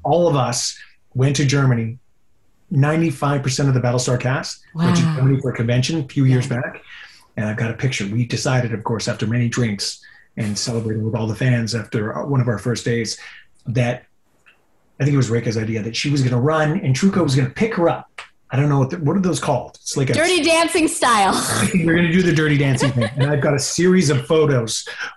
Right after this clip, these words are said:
Speaker 1: where it's not going well, where the first one, she lands in Truco's face and his face is like,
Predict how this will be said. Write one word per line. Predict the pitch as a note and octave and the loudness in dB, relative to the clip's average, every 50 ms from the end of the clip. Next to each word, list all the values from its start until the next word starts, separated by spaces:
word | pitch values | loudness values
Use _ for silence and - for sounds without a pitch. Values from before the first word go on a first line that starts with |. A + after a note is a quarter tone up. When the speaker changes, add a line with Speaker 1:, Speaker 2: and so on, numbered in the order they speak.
| _ _ | _ _
Speaker 1:
where | D3+ D3 C3 | 0 2 2
it's | C3 B2+ - | 0 0 0
not | E3 D#3 D#3+ D#3 C#3+ | 0 0 0 0 0
going | D3+ D3+ C3+ C3 C3 | 0 2 2 4 4
well, | B2 A#2+ A2 G#2 | 4 2 0 -2
where | G#2+ A#2 A2+ | -4 -4 -4
the | A2+ A#2+ | -4 -4
first | - - C#3+ C3+ - - | -2 -2 -2 0 0 0
one, | C3+ C3 | 2 2
she | B2+ - D3 | 2 0 0
lands | C#3 C#3 C#3+ D3 D3+ C#3 D#3 | 0 2 2 2 2 2 2
in | D3 | 0
Truco's | C3 - E3 C#3+ C3 D3+ C#3 C3 - | 0 2 0 0 2 0 0 -2 -2
face | - D#3 D3+ C#3 C3 C3 - - | -2 0 2 2 2 0 0 -2
and | B2 | -2
his | A2 B2 B2+ | -2 -4 -4
face | - D3 C#3 C3 B2+ - | -2 0 0 0 0 -2
is | C3 B2+ | -2 -2
like, | C3 A#2+ - | -2 -4 -4